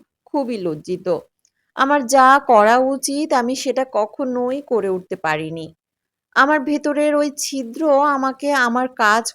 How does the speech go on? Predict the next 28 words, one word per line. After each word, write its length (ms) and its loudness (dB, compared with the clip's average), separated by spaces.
করতেই 520 -2
দেয় 240 -2
না।" 240 -10
বৃদ্ধা 400 0
মুচকি 520 -2
হেসে 520 -2
বললেন, 480 -2
"আচ্ছা, 480 -2
তুমি 240 -2
কি 180 -4
খেয়াল 440 -2
করেছ, 420 -2
তোমাকে 400 2
যে 160 0
রাস্তা 400 4
দিয়ে 260 -2
নিয়ে 240 -2
আসা 340 0
হয়, 280 2
সেই 260 2
রাস্তার 540 2
পাশে 680 0
কতগুলো 640 0
ফুল 320 -4
গাছের 320 -2
সারি? 440 -4
আমি 320 0
তোমার 500 0